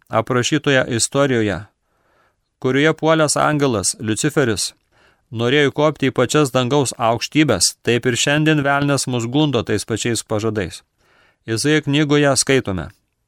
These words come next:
„Kadaise maniai savo širdyje: užlipsiu į dangų,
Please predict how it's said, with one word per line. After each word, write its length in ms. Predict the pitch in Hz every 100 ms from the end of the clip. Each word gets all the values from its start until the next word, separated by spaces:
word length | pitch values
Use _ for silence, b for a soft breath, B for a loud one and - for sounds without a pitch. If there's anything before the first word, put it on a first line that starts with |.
| _ _ _ _ _ _ _
„Kadaise 640 | - 120 127 170 156 147 113
maniai 420 | - 113 123 143 151
savo 300 | 147 147 139
širdyje: 580 | 135 117 127 110 85 - _ _ _ _ _ _ -
užlipsiu 580 | 113 113 156 165 156
į 60 | 147
dangų, 400 | 170 156 113 110